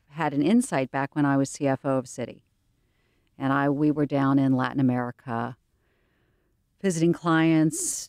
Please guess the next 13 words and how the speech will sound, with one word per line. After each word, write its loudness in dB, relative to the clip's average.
doing 2
business 0
reviews, -2
and, 2
but -4
there 2
were -10
probably -8
eight -4
guys -16
with -14
me -12
traveling. -12